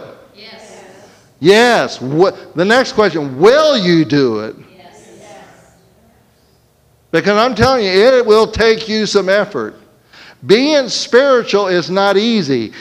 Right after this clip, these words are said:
Speaker 2: Being unspiritual is real easy.
Speaker 1: Amen.
Speaker 2: Being spiritual takes lots of work.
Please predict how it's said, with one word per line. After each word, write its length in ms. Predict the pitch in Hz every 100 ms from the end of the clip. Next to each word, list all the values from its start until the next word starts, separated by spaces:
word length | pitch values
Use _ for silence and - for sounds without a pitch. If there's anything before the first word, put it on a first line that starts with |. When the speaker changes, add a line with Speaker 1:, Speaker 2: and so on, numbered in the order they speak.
| - 151
Speaker 2:
Being 320 | 202 233 226
unspiritual 960 | 190 220 294 285 - 185 180 180 196 208
is 380 | 143 180 190 160
real 420 | 160 233 277 208
easy. 560 | 156 135 107 117 107 104 _ _ _ _ _ _ _ _
Speaker 1:
Amen. 240 | 180 _ _ _ _ _ _ _ _ _ _ _ _ _ _ _ _ _ _ _ _ _ _ _ 127
Speaker 2:
Being 360 | 208 277 269
spiritual 640 | 220 - 247 285 269 233 208
takes 340 | 202 208 -
lots 360 | 208 220 233 233
of 140 | 208
work. 500 | 180 220 180 131 -